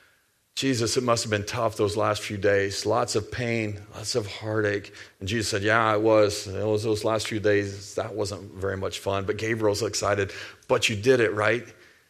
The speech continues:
You told everybody. Everyone on earth now knows who God is and how much God loves everyone. You told everyone, right?" And Jesus says, "Well, no, no, not, not everyone."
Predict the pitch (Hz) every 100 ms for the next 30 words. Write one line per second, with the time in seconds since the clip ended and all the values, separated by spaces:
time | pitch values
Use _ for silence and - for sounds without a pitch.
0 | _ 127 139 - 156 151 - 151 151 160
1 | 147 117 110 120 170 185 208 180 185 185
2 | 151 156 160 160 113 143 160 175 156 151
3 | 156 156 - 139 143 147 143 131 117 135
4 | 147 170 170 160 160 - 151 143 139 147
5 | 147 123 143 135 131 131 110 104 98 135
6 | 135 185 202 139 123 117 107 101 117 131
7 | 160 - - - _ _ _ 104 101 120
8 | 117 107 113 104 - - - - 131 135
9 | 135 - _ _ _ - 160 156 147 170
10 | 180 165 165 175 117 - _ _ - 156
11 | 131 143 127 98 95 110 139